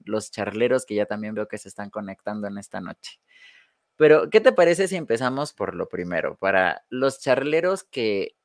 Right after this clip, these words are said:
no te conocen, que no saben quién es Omar Aguilar, de forma muy breve, a ver, cuéntanos, ¿quién es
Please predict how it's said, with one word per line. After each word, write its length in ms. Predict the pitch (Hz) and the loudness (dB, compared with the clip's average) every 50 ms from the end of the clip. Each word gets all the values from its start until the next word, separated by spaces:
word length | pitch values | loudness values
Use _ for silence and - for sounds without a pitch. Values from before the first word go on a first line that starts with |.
| _ _ - | _ _ -14
no 260 | 127 131 135 135 139 | -10 -6 -4 -4 -4
te 100 | - 151 | -4 -6
conocen, 560 | - - 110 107 107 110 120 120 - 123 123 | -6 -6 -8 -8 -6 -8 -8 -10 -10 -12 -12
que 120 | 117 - 113 | -10 -10 -8
no 140 | 113 117 120 | -8 -8 -8
saben 300 | - 127 123 123 123 120 | -8 -8 -6 -6 -6 -8
quién 240 | - 123 120 120 | -8 -8 -6 -6
es 220 | 117 117 113 - _ | -6 -6 -8 -10 _
Omar 320 | - 123 127 127 127 123 131 | -10 -8 -6 -4 -2 0 0
Aguilar, 480 | 139 131 113 104 101 101 104 107 - _ _ _ _ _ _ _ - | 0 -2 -4 -6 -4 -4 -4 -4 -6 _ _ _ _ _ _ _ -2
de 140 | 131 160 156 | -2 0 0
forma 300 | - 185 190 190 208 202 | 2 0 0 0 0 -2
muy 200 | 180 175 175 175 | -2 -2 -2 -2
breve, 460 | 160 160 160 160 156 165 170 175 - | 0 0 0 2 0 0 0 0 0
a 80 | - | -2
ver, 200 | 110 107 107 110 | -2 -2 -4 -4
cuéntanos, 540 | - - 110 110 110 113 110 - 95 - - _ _ - | -6 -8 -8 -8 -8 -8 -8 -10 -14 -16 -20 _ _ -6
¿quién 260 | 127 127 123 117 101 | -4 -4 -4 -4 -8
es 340 | - - - - - - | -12 -14 -16 -20 -20 -20